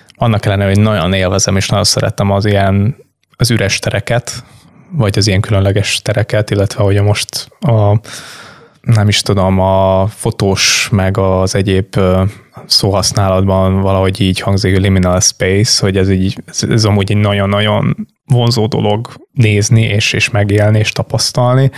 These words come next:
Ugyanakkor engem sosem motivált az, hogy üres tereket fotózzak például, és, ö, annak ellenére, hogy mondom, csodálatos dolognak tartom. Nekem valahogy, ö, mindig így szükség van valamilyen fajta jelenlétre, emberi jelenlétre, érzésre, mert az, ami, ami,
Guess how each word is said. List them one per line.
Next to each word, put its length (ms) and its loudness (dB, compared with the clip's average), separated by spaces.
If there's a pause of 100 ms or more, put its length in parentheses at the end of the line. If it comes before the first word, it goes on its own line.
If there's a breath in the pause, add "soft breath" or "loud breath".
(220 loud breath)
Ugyanakkor 440 -2
engem 440 0
sosem 380 -2
motivált 560 0
az, 200 0
hogy 220 0
üres 400 -4
tereket 460 -4
fotózzak 560 -2
például, 480 0
és, 200 -2
ö, 360 0
annak 280 0
ellenére, 220 0
hogy 80 0
mondom, 240 0
csodálatos 580 -2
dolognak 400 0
tartom. 500 0 (460 loud breath)
Nekem 360 0
valahogy, 540 2
ö, 220 2
mindig 540 2
így 200 0
szükség 500 -2
van 380 0
valamilyen 600 0
fajta 640 0 (420 loud breath)
jelenlétre, 760 0
emberi 340 2
jelenlétre, 640 0
érzésre, 640 0
mert 200 0
az, 220 0
ami, 380 0
ami, 480 -2